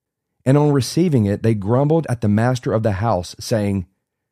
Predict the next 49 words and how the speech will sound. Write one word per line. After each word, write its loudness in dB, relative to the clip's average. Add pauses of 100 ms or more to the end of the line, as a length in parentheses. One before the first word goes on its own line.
(140)
'These 0
last 0
worked -2
only 2
one 0
hour, -4 (540)
and 4
you 4
have 4
made 2
them 0
equal 0
to -4
us -2
who 0
have 0
borne 0
the 2
burden 0
of -2
the -2
day 0
and 2
the 2
scorching 0
heat.' -2 (600)
But 2
he 4
replied 0
to 2
one 2
of 0
them, -8 (540)
'Friend, -2 (500)
I 2
am 2
doing 4
you 6
no 2
wrong. -2 (720)
Did 2
you 4
not 2
agree -2
with 0
me 2
for -2
a -2
denarius? -2